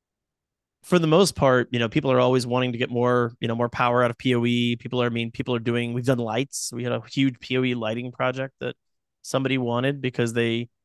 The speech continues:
um, wanted the abil-, they wanted the control over the lights and the reduced simplification of wiring.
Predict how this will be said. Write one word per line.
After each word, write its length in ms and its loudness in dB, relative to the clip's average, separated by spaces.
um, 560 -2
wanted 400 0
the 100 2
abil-, 220 -2
they 100 2
wanted 240 2
the 60 -4
control 580 -4
over 160 -2
the 60 -4
lights 420 -2
and 160 -2
the 160 -2
reduced 480 -2
simplification 640 -4
of 60 -4
wiring. 420 -6